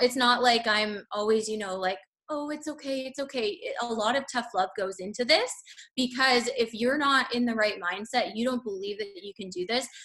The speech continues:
that is going to showcase to other people that you're not truly in it, you don't really believe it. Like, you have to believe in the vision, you have to believe that you've already gotten the accomplishment that you want. You have to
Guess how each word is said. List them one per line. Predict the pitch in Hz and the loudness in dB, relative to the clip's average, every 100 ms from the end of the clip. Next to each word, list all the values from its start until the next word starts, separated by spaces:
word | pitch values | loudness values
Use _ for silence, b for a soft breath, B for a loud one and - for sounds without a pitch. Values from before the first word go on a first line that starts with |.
| B | B
that | 240 254 359 | 4 6 4
is | 320 | 0
going | 247 262 262 254 269 | 0 2 2 0 0
to | 262 247 233 226 226 _ | 4 4 4 2 -2 _
showcase | - - 302 262 262 269 277 254 - - | -12 -2 4 6 6 6 2 0 -4 -8
to | - | -2
other | 226 226 | 0 0
people | 220 226 214 202 196 | 0 -6 -2 -2 0
that | 196 - | 0 0
you're | 214 | -2
not | 214 214 - | 0 -2 -4
truly | 233 233 226 208 - | -4 0 0 0 -4
in | 214 | -2
it, | 226 233 | 0 0
you | 220 | -2
don't | 214 214 | -4 -4
really | 214 214 196 | -4 -4 -4
believe | 190 190 190 | -6 -6 0
it. | 240 247 - | 2 2 -2
Like, | 202 | -6
you | 214 - | -8 2
have | 254 - | 2 2
to | 254 | -4
believe | 247 233 | -2 0
in | 226 | -2
the | 214 | -4
vision, | 202 190 202 202 | -4 -4 -2 -4
you | 196 - | -8 -6
have | 220 - | -6 -6
to | 226 | -6
believe | 220 214 202 | -2 -2 -2
that | 208 - b b b - | -6 -8 b b b -4
you've | 226 - | -4 0
already | 220 233 240 240 240 240 - _ _ _ - 185 - | 2 2 2 2 0 -2 -14 _ _ _ -18 -18 -2
gotten | 226 214 226 247 233 214 220 | 4 4 4 2 0 -2 -2
the | 214 | -2
accomplishment | 220 202 220 220 220 190 | -2 -6 -6 -6 -6 -6
that | 202 190 | -6 -6
you | 202 | -6
want. | 202 185 180 | -2 -2 -2
You | 208 | -8
have | |
to | 208 | -8